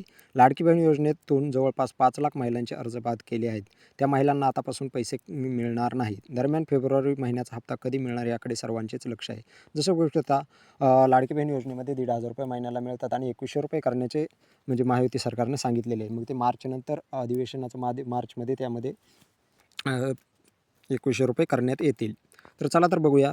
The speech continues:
फेब्रुवारी महिन्याच्या हप्त्याची महिला आतुरतेने वाट पाहत आहेत. मात्र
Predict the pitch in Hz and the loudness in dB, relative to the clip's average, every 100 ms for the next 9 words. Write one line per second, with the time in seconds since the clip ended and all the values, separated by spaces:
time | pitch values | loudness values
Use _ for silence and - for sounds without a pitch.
0 | - 139 156 190 185 151 147 147 139 139 | 0 0 4 4 4 4 2 4 2 2
1 | - 135 143 139 127 127 131 120 120 117 | 2 2 0 0 0 0 0 -2 -2 -2
2 | 123 120 113 127 120 110 120 123 | 0 -2 0 -2 -2 -2 -4 -4